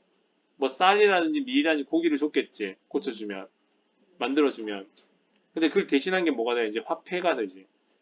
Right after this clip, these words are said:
그 돈이 되는 거잖아. 맞지? 자, 그럼 볼게요. end of ing 현관펜 치세요.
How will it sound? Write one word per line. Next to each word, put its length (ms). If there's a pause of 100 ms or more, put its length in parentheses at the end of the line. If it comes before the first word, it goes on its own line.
(140)
그 120
돈이 280
되는 240
거잖아. 260
맞지? 260 (640)
자, 160
그럼 140
볼게요. 600 (1500)
end 380 (220)
of 320 (160)
ing 720
현관펜 480
치세요. 560